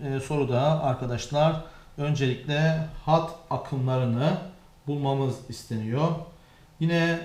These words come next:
e, istenen bir başka şey ise, e, her bir fazdaki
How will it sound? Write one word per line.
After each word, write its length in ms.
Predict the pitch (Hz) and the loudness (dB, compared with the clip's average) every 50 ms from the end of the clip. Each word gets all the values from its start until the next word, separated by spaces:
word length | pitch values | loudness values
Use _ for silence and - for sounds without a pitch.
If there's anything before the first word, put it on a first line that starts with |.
| - - | -6 -4
e, 960 | - - 143 143 143 143 143 143 143 143 147 143 143 143 143 143 143 139 - - | -4 -2 -2 -2 -2 -2 -2 -4 -4 -4 -4 -4 -4 -4 -4 -4 -4 -6 -6 -8
istenen 480 | 156 - - 165 160 160 160 160 156 151 | -10 -4 0 2 4 4 4 4 4 4
bir 140 | 151 147 147 | 2 2 2
başka 280 | 151 147 - - 170 | 2 0 0 0 -2
şey 240 | - - 151 143 139 | 0 0 0 0 0
ise, 380 | 123 - - 139 143 156 175 185 185 - - - - - - - - - - - - - - - - - | 0 -2 0 2 4 4 4 2 0 -4 -10 -14 -16 -20 -20 -20 -20 -20 -20 -20 -20 -20 -20 -12 -8 -6
e, 40 | |
her 840 | 139 135 135 135 120 139 165 180 185 185 185 185 185 180 180 170 151 | -4 -2 -2 2 6 8 8 8 8 6 6 4 4 4 2 2 2
bir 340 | 175 170 175 175 175 180 175 | 2 2 2 2 2 2 0
fazdaki 760 | 175 - - 151 147 139 127 147 139 - - - 123 135 | 0 2 4 4 6 6 4 0 -2 -2 0 0 0 0